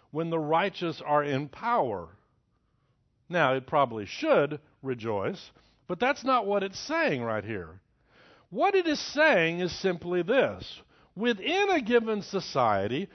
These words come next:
within a given community, there are certain groups and certain people who do okay.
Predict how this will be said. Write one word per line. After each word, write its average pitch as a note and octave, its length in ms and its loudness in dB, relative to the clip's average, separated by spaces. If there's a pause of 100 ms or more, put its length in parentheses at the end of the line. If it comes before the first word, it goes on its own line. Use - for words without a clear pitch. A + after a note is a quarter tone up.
(120)
within A#3+ 480 0
a E4 80 0
given A3+ 380 0
community, D3 800 -2 (1120)
there A3 140 4
are A#3+ 80 2
certain D#4+ 460 -4
groups E3 420 0
and F#3+ 160 -8
certain B3+ 300 -4
people D3+ 640 -2 (460)
who A3+ 180 0
do A#3 580 -2
okay. A3 680 0